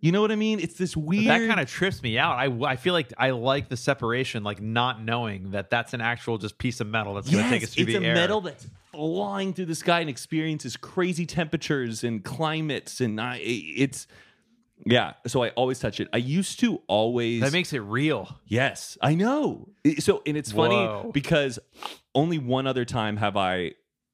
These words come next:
Speaker 1: been getting onto a plane and I saw a guy tap it. Like, and I was like, "He does what I do." And I kinda made that up on my
Speaker 2: Wow.
Speaker 1: own. I've done it all the time since I was a kid. I also, I did it for, like, five years.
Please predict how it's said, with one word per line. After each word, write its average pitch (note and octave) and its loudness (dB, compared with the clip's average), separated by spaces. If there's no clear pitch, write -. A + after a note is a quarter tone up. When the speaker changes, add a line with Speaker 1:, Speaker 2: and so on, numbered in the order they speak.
Speaker 1:
been G2+ 4
getting F#2+ -2
onto F#2+ 2
a E2 0
plane F2 -2
and F#2 -2
I F2+ 2
saw F#2 0
a E2+ -4
guy E2 -2
tap D#2+ 0
it. - -14
Like, - -4
and F#2+ -2
I F2 -2
was E2+ -8
like, D2 -8
"He F#2 -8
does E2 -4
what D#2+ -2
I E2 -2
do." C#2 -10
And A#2 0
I C3 -2
kinda E3+ -4
made G2+ -2
that G2 0
up F#2 -6
on F2+ -2
my D#2+ -4
Speaker 2:
Wow. G#2+ -2
Speaker 1:
own. - -18
I've G#2+ -2
done A2+ 2
it G#2 -8
all A#2 6
the A2+ -4
time G#2+ -4
since G#2 -8
I G2 2
was F2+ -4
a E2+ -10
kid. D#2+ -2
I G#2+ 2
also, A2 -2
I G#2+ -2
did D3+ 2
it G#3 -2
for, E3 -4
like, G#2+ -4
five G#2 2
years. F2+ -2